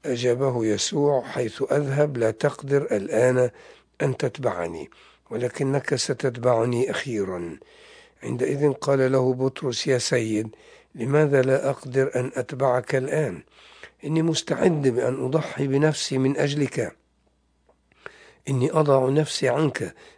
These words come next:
أي أنا مستعد أن أحتمل الموت بدلًا منك. ولكن المسيح قال له: "الحق، الحق أقول لك، لا يصيح الديك حتى تنكرني ثلاث مرات."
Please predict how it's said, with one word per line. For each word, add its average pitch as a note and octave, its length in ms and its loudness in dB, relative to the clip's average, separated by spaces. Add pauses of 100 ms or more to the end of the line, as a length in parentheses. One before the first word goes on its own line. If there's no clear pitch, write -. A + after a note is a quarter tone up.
(160)
أي C#3 240 2
أنا C3+ 160 4
مستعد C3+ 640 0
أن C3 320 0 (380)
أحتمل C3+ 500 0
الموت B2 580 2
بدلًا B2+ 400 0
منك. C#3 560 2 (840)
ولكن A#2+ 460 -2
المسيح B2 540 0
قال A#2+ 440 2
له: G#2+ 400 0 (440)
"الحق، D3+ 520 -2
الحق D3 480 -2
أقول C#3 600 0
لك، - 300 -8 (480)
لا C3 200 -2
يصيح C3 520 -2
الديك C3+ 380 0 (480)
حتى D3 480 0
تنكرني B2+ 1000 -2 (340)
ثلاث A#2+ 440 -8
مرات." A#2 640 -8